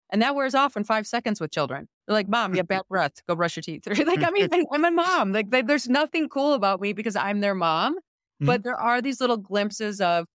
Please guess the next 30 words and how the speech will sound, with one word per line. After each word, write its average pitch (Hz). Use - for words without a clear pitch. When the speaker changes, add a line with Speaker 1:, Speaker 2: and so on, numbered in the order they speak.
Speaker 1:
"Hey, 349
my 185
mom 196
did 202
something 180
amazing, 190
I 160
think, 214
like 160
other 185
people 190
are 165
telling 160
us." 180
And, 208
you 466
know, 392
it's -
like 311
our 262
kids, 247
we 233
tell 233
them 233
things 233
a 208
thousand 190
times. 185
And 208
then 220